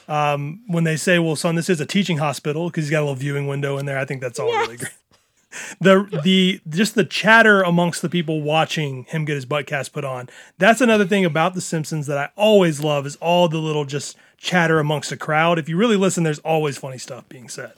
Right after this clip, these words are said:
Speaker 2: It's great attention to detail. I feel like that's, again, one of the things, people who are really fans of the show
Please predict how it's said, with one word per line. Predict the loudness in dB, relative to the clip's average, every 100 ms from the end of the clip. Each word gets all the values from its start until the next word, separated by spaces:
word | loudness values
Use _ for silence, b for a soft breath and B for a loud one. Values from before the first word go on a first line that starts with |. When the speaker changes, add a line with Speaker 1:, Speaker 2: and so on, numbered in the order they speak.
| _
Speaker 2:
It's | -12 -12 -10
great | -2 0 0 -4
attention | -6 -6 -6 -8 -12
to | -8
detail. | -6 -6 -6 -8 -8
I | -8
feel | -8 -6 -4
like | -4 -6
that's, | -8 -8 -8 -14 -16 b b b b -10
again, | -6 0 0 0 -2
one | -4 -4
of | -8
the | -10
things, | -8 -8 -8
people | -10 -8
who | -4
are | -4
really | -4 -4 -6
fans | -8 -6 -6
of | -8
the | -8
show | -2 0 0